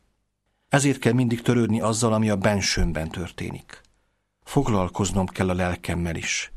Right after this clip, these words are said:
egyénileg is, közösségben is. Ha csak egyénileg foglalkozom, akkor el vagyok magammal, és nem veszem észre, hogy a külső fa fokozatosan benövi és elnyeli a ceruzahegyét.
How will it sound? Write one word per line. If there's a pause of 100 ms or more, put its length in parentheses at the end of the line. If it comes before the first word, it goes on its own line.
(360)
egyénileg
is, (280)
közösségben
is. (520)
Ha
csak
egyénileg
foglalkozom,
akkor
el
vagyok
magammal,
és
nem
veszem
észre,
hogy
a
külső
fa (320)
fokozatosan
benövi
és
elnyeli
a
ceruzahegyét.